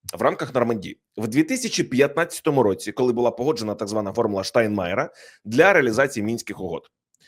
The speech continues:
Перше, перший раз. І другий раз у грудні, дев'ятого грудня дві тисячі дев'ятнадцятого року під час першої особистої зустрічі Володимира Зеленського і Владимира Путіна.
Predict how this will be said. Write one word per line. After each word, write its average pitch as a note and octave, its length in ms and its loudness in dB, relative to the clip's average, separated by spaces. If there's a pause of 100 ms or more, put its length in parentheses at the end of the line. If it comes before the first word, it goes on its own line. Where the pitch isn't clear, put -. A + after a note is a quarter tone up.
(300)
Перше, G#2+ 340 2
перший G#2 360 -2
раз. - 360 -18
І - 120 0
другий C3 360 2
раз C#3+ 320 -6 (220)
у E3 420 2 (260)
грудні, B2 580 -2 (340)
дев'ятого A#2 560 -2
грудня C3+ 320 -4
дві F2+ 140 -8
тисячі C3+ 320 -10
дев'ятнадцятого C#3+ 600 -4
року B2+ 280 0
під - 160 -12
час A2+ 200 -6 (160)
першої A#2+ 420 -2
особистої F#2+ 460 -8
зустрічі D#3+ 540 -6 (220)
Володимира A2 400 0
Зеленського D#3 500 -2
і F#3+ 100 -4
Владимира A2 420 -2
Путіна. - 340 -18